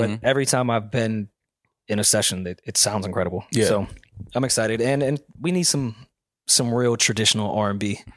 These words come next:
Speaker 1: Yeah.
Speaker 2: going into the end of the year.
Speaker 1: Anytime you got J D and, and B Cox in the studio with you, and you Jagged Edge, and it's like, okay, y'all, y'all, this is some R and B shit.
Speaker 2: For sure.
Speaker 1: This is definitely some R and B shit. Working on My Karma, Division available this Friday.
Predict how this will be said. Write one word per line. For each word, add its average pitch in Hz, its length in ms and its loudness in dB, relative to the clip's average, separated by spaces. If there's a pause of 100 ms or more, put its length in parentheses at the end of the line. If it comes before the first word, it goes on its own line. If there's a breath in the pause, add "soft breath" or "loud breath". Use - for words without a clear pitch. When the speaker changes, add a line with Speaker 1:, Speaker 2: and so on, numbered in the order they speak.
(120)
Speaker 1:
Yeah. 113 240 2
Speaker 2:
going 110 140 -2
into 104 180 -2
the 110 100 0
end 101 140 -2
of 98 60 -2
the 98 80 -4
year. 98 240 -2 (300 soft breath)
Speaker 1:
Anytime 165 380 2
you 139 60 0
got 117 180 2
J 107 240 0
D 107 220 0
and, 95 200 -2
and 92 180 -6
B 98 180 -2
Cox 95 380 0
in 98 80 -4
the 95 60 -4
studio 95 340 -2
with 95 220 -4
you, 98 200 -6
and 92 200 -6
you - 160 -8 (180)
Jagged 98 400 0
Edge, 98 500 0
and - 240 -8 (460 loud breath)
it's 104 180 2
like, 98 80 4
okay, 98 260 0
y'all, 95 340 2
y'all, 107 320 2
this 101 300 -4
is 110 120 -4
some 104 120 -2
R 104 160 2
and 98 80 -2
B 104 140 0
shit. - 280 0
Speaker 2:
For 110 120 -2
sure. 95 280 0
Speaker 1:
This 101 140 -2
is 98 60 -6
definitely 101 300 -2
some - 180 -2
R 98 120 4
and 90 80 -2
B 95 120 -2
shit. 82 280 0 (300 loud breath)
Working 127 280 2
on 127 60 0
My 120 120 2
Karma, 127 400 2
Division 113 480 0
available 113 540 2
this 113 180 2
Friday. 117 560 4